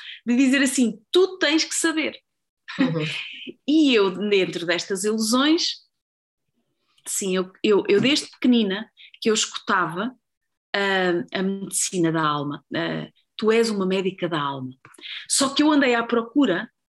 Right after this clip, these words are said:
Speaker 1: dentro de todos os rótulos que existia,
Speaker 2: E
Speaker 1: que
Speaker 2: não
Speaker 1: eu não
Speaker 2: havia.
Speaker 1: encontrava.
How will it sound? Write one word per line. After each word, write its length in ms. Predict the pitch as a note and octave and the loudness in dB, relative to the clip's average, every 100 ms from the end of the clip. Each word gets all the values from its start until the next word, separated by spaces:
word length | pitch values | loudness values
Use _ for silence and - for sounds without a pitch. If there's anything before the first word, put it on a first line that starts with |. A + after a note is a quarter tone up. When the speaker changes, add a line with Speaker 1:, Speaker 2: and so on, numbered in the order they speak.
| - | -14
Speaker 1:
dentro 600 | G3+ A#3 F#4 E4+ C4 G3+ | -2 2 2 0 0 0
de 80 | F#3 - _ | -2 -10 _
todos 340 | - F4 F4 D4 | 0 2 2 0
os 140 | D4 | 0
rótulos 480 | A#3 A#3 G3+ G#3+ G#3 | 2 2 0 0 -4
que 160 | - B3 | -2 0
existia, 680 | A#3+ - - A3 E3+ A3+ - _ - - | 0 0 0 0 0 -2 -10 _ -20 -6
Speaker 2:
E 60 | G3+ | 0
Speaker 1:
que 60 | |
Speaker 2:
não 80 | G#3+ | 4
Speaker 1:
eu 40 | A3+ | 4
não 60 | |
Speaker 2:
havia. 220 | A3+ F#3+ - | 4 2 0
Speaker 1:
encontrava. 600 | - B3 G3 F3 F3+ | -2 0 0 0 -4